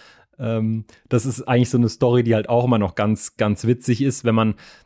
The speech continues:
so denkt, dass in den Umkleiden ja eher mittlerweile so dieses, äh, irgendwelche,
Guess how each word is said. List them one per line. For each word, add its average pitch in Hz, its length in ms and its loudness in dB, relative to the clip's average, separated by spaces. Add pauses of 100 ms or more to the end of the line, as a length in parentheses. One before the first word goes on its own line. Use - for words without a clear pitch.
so 117 120 0
denkt, 120 260 0
dass - 240 -4
in - 160 -6
den 110 160 2
Umkleiden 120 500 0
ja 117 120 4
eher 123 340 2
mittlerweile 117 580 2
so 110 120 0
dieses, 107 420 -4
äh, 120 280 0
irgendwelche, 117 1120 2